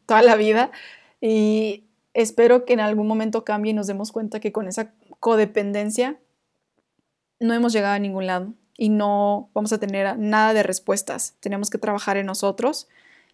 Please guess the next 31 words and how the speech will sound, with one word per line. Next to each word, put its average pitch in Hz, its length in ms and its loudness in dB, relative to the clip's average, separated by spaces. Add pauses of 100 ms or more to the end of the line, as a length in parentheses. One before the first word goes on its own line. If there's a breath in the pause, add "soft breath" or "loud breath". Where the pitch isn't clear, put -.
(160 soft breath)
y 220 140 -2
en 208 100 2
lo 196 80 2
que 208 80 -4
está 202 140 -2
a 208 40 -2
nuestro 214 220 -2
alrededor. 190 500 2 (260)
No 226 100 -2
nada 208 140 0
más 220 180 0
esperar 202 380 -2
que 214 120 0
alguien 208 300 0
venga 208 220 -2
a - 20 -4
salvarnos, 202 720 -2 (540)
porque 247 220 4
así 269 180 0
no 339 100 2
ocurre, 226 480 -4 (420)
es 240 80 8
lo 311 100 4
mismo 311 300 4
como 240 300 2
una 233 200 0
persona 220 280 -2
individual, 190 580 -2
¿no? 202 80 -6
O 233 60 -4
sea, 214 280 -6